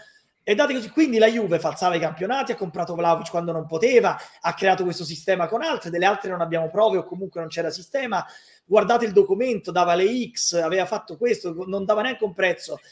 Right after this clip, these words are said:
metteva le X, quell'altro così, quel-, cioè lunedì sarà un giorno difficile, poi da martedì ricominciamo a,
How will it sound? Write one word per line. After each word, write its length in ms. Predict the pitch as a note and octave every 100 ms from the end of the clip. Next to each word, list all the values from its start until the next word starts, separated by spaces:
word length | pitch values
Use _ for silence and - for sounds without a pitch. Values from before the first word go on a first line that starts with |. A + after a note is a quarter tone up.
| _ _
metteva 380 | E3 D#3+ F#3+ F3+
le 260 | C#4+ D#4
X, 180 | - -
quell'altro 440 | F3+ F#3 F#3 - G3+
così, 220 | C4+ C#4
quel-, 160 | A3 - - _ -
cioè 200 | G#3+ - - -
lunedì 580 | D4 D#4 B3+ A3 F3+
sarà 200 | D3+ F#3
un 80 | G3
giorno 420 | F#3+ C4 B3 G#3+ E3
difficile, 800 | E3 - F3+ - D3 D#3+ - _
poi 140 | B3+
da 120 | C4+ F#3+
martedì 340 | E3 E3 G3
ricominciamo 640 | F#3+ D#3+ D#3 D3 D#3 D3+ D3+
a, 240 | D3+ C#3+